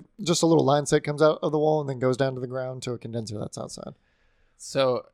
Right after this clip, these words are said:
Speaker 2: do you have to cut the hole in the wall?
Speaker 1: Normally, yes, but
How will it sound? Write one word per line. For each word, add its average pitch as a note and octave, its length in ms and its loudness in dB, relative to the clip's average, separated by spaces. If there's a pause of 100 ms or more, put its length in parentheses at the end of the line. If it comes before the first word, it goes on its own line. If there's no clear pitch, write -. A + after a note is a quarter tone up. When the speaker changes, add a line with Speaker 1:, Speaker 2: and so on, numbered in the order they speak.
(140)
Speaker 2:
do B2 140 -6
you C3 260 4
have C#3+ 260 2
to - 60 -10
cut - 260 -2
the G#2 100 -2
hole B2 300 0
in C3 60 -6
the C3+ 80 -6
wall? C#3 300 -4 (800)
Speaker 1:
Normally, G#3+ 640 12
yes, F#3+ 440 10
but D#3 260 12